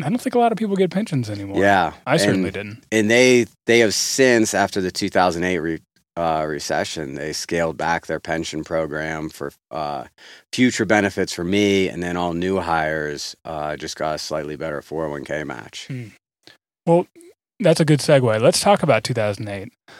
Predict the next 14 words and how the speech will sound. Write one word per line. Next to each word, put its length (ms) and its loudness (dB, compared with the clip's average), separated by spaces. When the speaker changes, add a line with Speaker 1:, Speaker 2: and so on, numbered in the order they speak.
Speaker 1:
Um, 420 2
you 280 8
were 160 8
working 540 4
during 260 2
that 160 0
time. 340 -4
Speaker 2:
Mm-hmm. 260 -2
Speaker 1:
And, 500 -2
you 120 0
know, 200 -4
for 240 2
anyone 460 8
who, 300 2